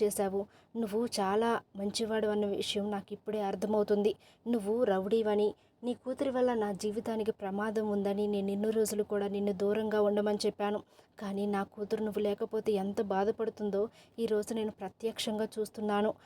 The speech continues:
నువ్వు నీ ప్రాణాలు కూడా లెక్క చేయకుండా నా ప్రాణాలను కాపాడావు. నీలాంటి అల్లుడు నాకు అసలు దొరకడు. కానీ నీలాంటి వాడిన నేను ఇన్నాళ్ళు నిర్లక్ష్య పెట్టాను, నీలాంటి వాడిన నేను పక్కన పెట్టేశాను అల్లుడుగా అంగీకరించకుండా" అని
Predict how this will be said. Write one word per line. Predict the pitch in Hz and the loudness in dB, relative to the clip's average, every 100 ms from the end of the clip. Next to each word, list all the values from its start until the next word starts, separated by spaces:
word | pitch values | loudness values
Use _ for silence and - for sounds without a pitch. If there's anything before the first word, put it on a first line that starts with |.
| - - | -14 -4
నువ్వు | 247 214 220 | -2 2 2
నీ | 240 214 | 2 0
ప్రాణాలు | - 196 214 233 233 | -2 -4 -2 0 0
కూడా | 226 214 | 0 2
లెక్క | 202 202 214 226 | 2 0 -4 0
చేయకుండా | 214 208 202 208 | 0 -2 -2 -2
నా | 196 202 | -2 -4
ప్రాణాలను | - 214 208 214 214 208 - | -2 0 2 2 0 -2 -6
కాపాడావు. | 196 208 208 214 - - - | -6 0 2 0 -4 -20 -4
నీలాంటి | 214 202 202 208 202 | 0 2 0 0 0
అల్లుడు | 190 208 | 2 0
నాకు | 220 202 202 | 0 -2 -4
అసలు | 220 - 202 | -6 -4 -2
దొరకడు. | 202 196 214 208 - _ _ - | 0 0 4 4 2 _ _ -8
కానీ | 202 208 214 | -4 -4 -4
నీలాంటి | 214 208 220 226 233 | 0 2 2 2 2
వాడిన | 214 208 202 214 | 2 2 0 0
నేను | 214 202 | 0 2
ఇన్నాళ్ళు | 202 208 208 208 208 | 2 2 2 4 4
నిర్లక్ష్య | 202 196 214 - 220 | 2 0 -2 -4 -6
పెట్టాను, | 208 202 202 208 - - _ - | -6 -2 0 -2 -6 -12 _ -2
నీలాంటి | 233 247 247 240 | 0 0 -2 -2
వాడిన | 226 220 220 | -2 0 0
నేను | 226 208 | 0 0
పక్కన | 202 202 214 | -4 -10 -8
పెట్టేశాను | 214 208 - 208 214 202 214 | -4 -4 -4 -4 -2 0 0
అల్లుడుగా | 196 202 208 202 | 2 4 4 4
అంగీకరించకుండా" | 190 208 220 208 202 220 208 202 208 - _ _ _ _ _ _ _ _ _ - | 2 2 2 2 0 -2 0 2 2 0 _ _ _ _ _ _ _ _ _ -6
అని | 240 | -4